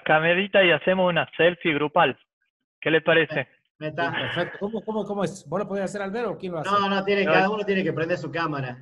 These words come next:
Speaker 2: Si tiene alguno
Speaker 1: Bien.
Speaker 2: problema, me avisa, pero cada uno tiene que prender su cámara.
Speaker 1: Pre-, prenda la cámara, hacemos una, simplemente una, yo, eh, imprimo pantalla y después se la mando. No vamos a aparecer todos, pero sí vamos a aparecer dos, cuatro,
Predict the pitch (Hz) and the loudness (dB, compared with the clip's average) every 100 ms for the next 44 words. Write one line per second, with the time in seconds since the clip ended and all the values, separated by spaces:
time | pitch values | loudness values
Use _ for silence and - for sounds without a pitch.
0 | - _ 156 160 208 202 214 202 156 180 | -20 _ -8 -2 0 0 0 0 2 0
1 | 202 214 214 220 185 170 180 180 165 139 | 0 -4 -2 -2 -2 -4 -2 -4 -4 -8
2 | 139 139 139 131 135 151 170 190 170 165 | -8 -6 -4 -4 -6 -8 -6 -8 -8 -8
3 | 139 143 147 - 143 156 170 - - 160 | -8 -8 -12 -12 0 2 2 -2 -2 2
4 | 185 196 190 160 180 196 202 202 196 190 | 4 4 4 4 4 4 4 4 4 4
5 | 156 - 180 180 175 160 156 151 143 139 | 0 2 -2 2 2 2 2 4 4 2
6 | 131 123 - _ 160 160 165 165 170 170 | 0 -4 -12 _ -6 0 0 2 0 2
7 | 170 151 147 143 135 131 123 120 - _ | 2 2 -2 -6 -4 -2 -4 -6 -10 _
8 | _ _ _ _ _ 156 143 - 135 135 | _ _ _ _ _ -6 -6 -2 0 0
9 | 131 143 139 170 185 170 160 165 190 196 | -2 -6 0 2 2 4 2 4 4 4
10 | - 196 160 143 175 - 156 143 143 123 | 4 2 4 2 0 -2 -2 0 -2 -4
11 | 110 _ 147 180 196 190 180 196 185 214 | -16 _ 4 6 6 6 6 4 2 0
12 | 202 - 214 214 233 - 147 131 160 165 | 0 0 2 2 2 0 -2 -4 -2 0
13 | 170 151 147 - 151 143 160 156 147 147 | 0 0 0 0 -2 0 0 0 2 2
14 | 147 139 151 151 - 143 | 0 0 2 2 0 -6